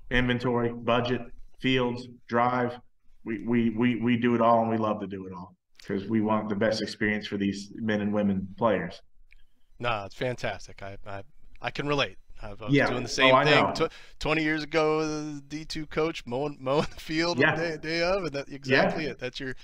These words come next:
Speaker 2: that's your thinking time. I love
Speaker 1: Yeah,
Speaker 2: it.
Speaker 1: and it's, it, you know, and, and if, if we do it, it, it kinda cult-, you know, it, it filters on down. I mean, you know, I, I think that a, a great story to sum up U S A O is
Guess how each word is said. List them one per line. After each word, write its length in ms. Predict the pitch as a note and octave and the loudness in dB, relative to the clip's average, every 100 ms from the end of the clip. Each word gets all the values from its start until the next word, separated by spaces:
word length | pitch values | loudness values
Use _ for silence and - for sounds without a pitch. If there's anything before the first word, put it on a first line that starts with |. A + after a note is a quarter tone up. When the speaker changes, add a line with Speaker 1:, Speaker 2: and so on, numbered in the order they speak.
| - - - | -14 -18 -8
Speaker 2:
that's 200 | C#3 - | -6 -4
your 60 | D#3 | -4
thinking 340 | D#3+ C#3+ A2 | -4 -4 -8
time. 300 | A2 G#2 G#2 | -8 -8 -8
I 40 | |
love 80 | A2 | 0
Speaker 1:
Yeah, 260 | C3+ C#3+ - | 4 4 0
Speaker 2:
it. 60 | - | 0
Speaker 1:
and 120 | C3 | 2
it's, 200 | C#3 - | 2 2
it, 260 | C#3 C#3 | 2 4
you 100 | D3 | 4
know, 140 | D3+ C3+ | 4 4
and, 240 | C3 C3 | 4 0
and 320 | B2 C3 B2+ - | -2 -6 -8 -8
if, 300 | B2+ A2 - | -6 -4 -2
if 180 | A#2 | 0
we 140 | C3 D3 | 4 6
do 180 | D3 D3+ | 8 6
it, 140 | C#3 | 6
it, 220 | B2 C#3 | 4 2
it 200 | B2+ B2+ | 0 0
kinda 400 | - C3 C3+ B2+ - | 0 2 2 0 -2
cult-, 340 | C3 C3+ A#2+ | 2 2 0
you 100 | B2+ | 0
know, 180 | A#2 A#2+ | 2 0
it, 80 | A#2 - - _ _ _ - | -2 -8 -20 _ _ _ -6
it 100 | B2+ | -4
filters 360 | - D3+ D#3 C#3+ | 0 2 4 4
on 160 | C#3 B2 | 4 6
down. 480 | C#3 E3+ G2+ - - | 4 4 0 -4 -6
I 60 | A#2 | -2
mean, 360 | A#2+ A#2+ A#2 A#2 | 0 0 -2 -4
you 120 | C3 | 0
know, 320 | B2 A#2+ A#2 B2+ B2 | 2 0 -2 -6 -4
I, 260 | A2+ B2+ B2+ | -2 0 0
I 20 | |
think 380 | B2 C#3 C3+ - | 0 0 0 -4
that 540 | C3 B2 - A2+ G#2 - | -8 -8 -4 -2 -2 -4
a, 260 | B2 A2+ B2 | -4 -2 -2
a 20 | |
great 280 | G#2+ C#3 D3 | 2 2 4
story 300 | - C#3+ C3+ | 4 6 4
to 60 | |
sum 160 | - C3 | 2 0
up 140 | B2 | 0
U 120 | B2 B2 | 2 2
S 100 | A#2 | 2
A 160 | B2 | 2
O 200 | B2+ A#2+ | 4 4
is 140 | A2 | 2